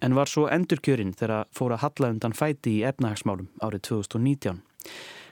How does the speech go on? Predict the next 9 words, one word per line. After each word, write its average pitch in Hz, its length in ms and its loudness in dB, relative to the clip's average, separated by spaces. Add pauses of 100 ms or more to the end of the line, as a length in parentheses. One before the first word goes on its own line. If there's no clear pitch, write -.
(100)
Forsetinn 147 480 4
og 151 160 4
fjölskylda 160 460 2
hans 151 260 2
eru 147 140 2 (180)
gríðarlega 143 560 2
valdamikil 113 480 0
í 110 80 2
landinu 123 380 2